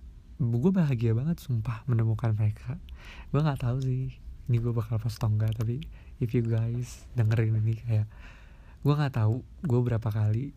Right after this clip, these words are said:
di tiap malam atau di tiap gue ngomong, kalau ngomong sendiri gue selalu bilang,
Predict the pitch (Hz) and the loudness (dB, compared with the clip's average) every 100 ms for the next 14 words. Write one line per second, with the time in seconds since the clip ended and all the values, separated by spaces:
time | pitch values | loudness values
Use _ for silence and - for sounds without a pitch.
0 | - 139 123 107 - 110 107 117 107 107 | -10 -4 0 0 2 0 2 2 2 2
1 | 113 117 113 113 110 107 113 107 107 - | 2 0 -2 0 2 2 2 2 2 -4
2 | - 110 107 110 107 110 110 107 107 107 | -8 0 2 2 0 0 0 2 2 2
3 | 107 120 107 107 113 110 110 107 107 107 | 0 2 2 2 0 0 2 2 2 2